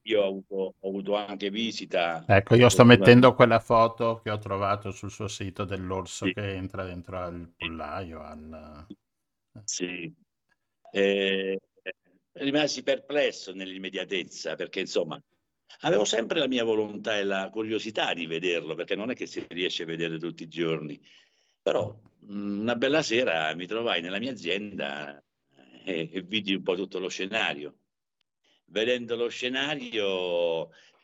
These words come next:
Speaker 1: rim-, era una cosa suggestiva, bellissimo. Eh, a quel punto fece anche un post e diventò anche virale. E ringrazio il direttore del parco, veramente, eh, Luciano Sammarone, Parco Nazionale d'Abruzzo Lazio Molise,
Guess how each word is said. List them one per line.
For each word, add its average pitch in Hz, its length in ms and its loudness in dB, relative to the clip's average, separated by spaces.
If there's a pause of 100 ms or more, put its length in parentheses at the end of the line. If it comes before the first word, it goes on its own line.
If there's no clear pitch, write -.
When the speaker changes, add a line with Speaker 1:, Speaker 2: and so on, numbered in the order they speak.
Speaker 1:
rim-, 90 180 -10 (220)
era 92 240 -2
una 90 120 -4
cosa 90 200 -2
suggestiva, 87 760 -4
bellissimo. 87 760 -6 (720)
Eh, 82 1500 -2 (540)
a 147 120 -2
quel 190 220 -2
punto 123 380 -2
fece 101 260 -2
anche 123 160 -2
un 143 80 -6
post 117 300 -2
e 98 40 -10
diventò 98 360 -2
anche 95 240 -4
virale. 80 680 -4 (340)
E 139 380 -2 (100)
ringrazio 113 920 -4
il 85 120 -6
direttore 110 380 -2
del 117 180 -2
parco, 113 360 -4
veramente, 98 420 -2
eh, 95 320 0
Luciano 98 460 -4
Sammarone, 92 800 -2 (220)
Parco 90 280 -2
Nazionale 90 480 -2
d'Abruzzo 85 340 -2
Lazio 87 380 -4
Molise, 78 340 -6